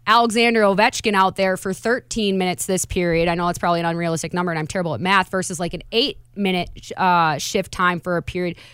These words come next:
because of just power play time. So he's tired, but then also the guys that are pl-, usually playing five v five regular shift,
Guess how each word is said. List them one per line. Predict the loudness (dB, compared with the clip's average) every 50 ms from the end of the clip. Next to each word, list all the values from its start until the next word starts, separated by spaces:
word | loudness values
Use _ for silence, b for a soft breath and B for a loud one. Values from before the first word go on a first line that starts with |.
| B -10
because | -8 -2 0 0 0 0 -2
of | -2
just | -2 -4 -4 -4
power | 0 2 4 4 4 2 0
play | -2 -4 -6 -4
time. | -4 -4 -4 -4 B B B B
So | -6 -2 -2 -2 b b b -6
he's | -2 2 2 4 2 2 0
tired, | -2 2 4 4 4 4 2 0 -2 -6 -8 B B B B
but | -6 -4 -2
then | -4 -4 0 0
also | 2 2 2 0 0 0 0 0 -2 b b b b -4
the | -4
guys | -2 0 0 0 0 0 -2 -4
that | -4 -4
are | -4 -4
pl-, | -4 -6 -8 -10 -8
usually | -4 -2 -2 -2 -2 -4 -6 -6
playing | -6 -6 -6 -6 -4
five | -2 0 0 0 0 -2
v | -4 -6 -4
five | 0 0 2 2 2 0
regular | 0 -2 0 -2 -2 -2 -4
shift, | -4 -4 -2 -2 -2 -2 -4 -8